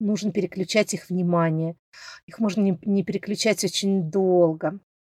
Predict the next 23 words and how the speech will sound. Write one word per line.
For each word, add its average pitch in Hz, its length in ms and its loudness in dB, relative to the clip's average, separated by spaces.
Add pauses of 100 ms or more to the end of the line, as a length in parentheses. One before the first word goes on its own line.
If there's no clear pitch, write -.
(380)
Когда 180 340 2
они 180 200 2
уже 185 160 -4
подрастают, 202 680 2
три-четыре 185 580 -2
года, 202 320 -2
там 175 220 -2
уже 175 140 -8
немножко 185 400 -4
меняется. 185 440 -2 (200)
А 180 80 0
вот 180 100 -2
с - 40 -10
грудничками 196 880 0 (340)
тут - 180 -14
можно 208 280 -4
столько 240 960 4
сделать. 185 420 -4 (340)
Все - 680 2
занятие 226 640 2
строится 220 640 -2 (200)
возле 196 420 -2
инструмента. 175 760 -6